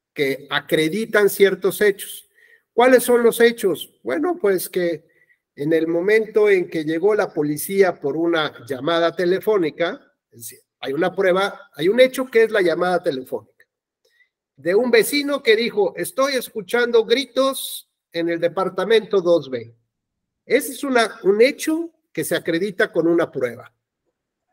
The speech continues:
Luego está la orden que le dieron a, a la policía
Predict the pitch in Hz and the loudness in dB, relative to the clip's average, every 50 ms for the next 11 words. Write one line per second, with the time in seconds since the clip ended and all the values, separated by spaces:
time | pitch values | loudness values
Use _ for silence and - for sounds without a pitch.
0 | _ _ _ _ _ _ - 156 170 190 196 220 226 214 - - 233 214 208 202 | _ _ _ _ _ _ 0 2 2 4 4 4 4 2 0 0 0 0 0 0
1 | 233 262 - _ _ _ - 147 151 139 139 160 180 196 208 202 196 170 190 190 | -2 -6 -14 _ _ _ -10 -8 -6 -4 0 2 2 2 2 2 0 0 0 0
2 | 202 208 226 - - _ - 131 123 131 131 135 151 165 170 170 170 175 180 175 | 0 -2 -4 -6 -16 _ -10 -10 -8 -8 -6 -4 0 0 2 2 2 2 0 -2
3 | - - - 135 143 147 143 160 185 185 - 190 196 196 214 214 - - 233 220 | -8 -8 -8 -8 -6 -6 -4 -6 -6 -4 -2 -2 -2 -2 -2 -6 -8 -4 -2 0
4 | 160 143 151 - 269 | 2 2 0 -2 -6